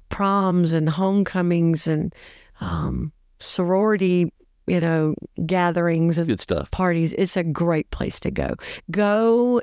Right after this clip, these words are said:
Speaker 1: and you will leave with a smile on your face.
Speaker 2: Yes, you will.
Speaker 1: Mm-hmm.
Speaker 2: Yeah, you will.
Speaker 1: Yep.
Speaker 2: Um, so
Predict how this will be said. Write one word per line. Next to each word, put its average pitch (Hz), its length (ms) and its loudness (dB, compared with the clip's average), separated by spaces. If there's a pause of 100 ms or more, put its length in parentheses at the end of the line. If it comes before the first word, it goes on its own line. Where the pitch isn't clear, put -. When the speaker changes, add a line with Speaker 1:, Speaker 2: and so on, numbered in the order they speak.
Speaker 1:
and 175 380 2
you 190 220 4
will 185 260 2
leave 170 760 2 (300)
with 180 140 -2
a 180 60 0
smile 165 320 -2
on 151 120 2
your 156 100 0
face. - 140 -6
Speaker 2:
Yes, 87 220 -2
you 90 80 0
will. 78 260 0 (320)
Speaker 1:
Mm-hmm. 175 260 2 (100)
Speaker 2:
Yeah, 185 100 0
you 85 140 0
will. 80 180 0 (680)
Speaker 1:
Yep. 180 140 -4
Speaker 2:
Um, 98 280 -2 (200)
so 98 260 0